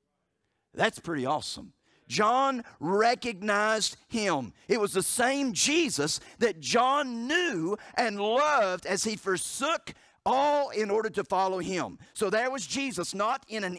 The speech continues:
incomprehensible, mystical form of a supernatural world. No, it was Jesus of Nazareth, the man that he left all in order to follow him. He recognized him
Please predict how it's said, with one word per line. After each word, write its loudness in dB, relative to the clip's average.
incomprehensible, -4
mystical -6
form -2
of -2
a -6
supernatural -4
world. -2
No, -2
it -2
was -4
Jesus -2
of -14
Nazareth, -8
the -20
man -4
that -6
he -4
left -4
all -4
in -12
order -4
to -16
follow -6
him. -16
He -20
recognized -8
him -8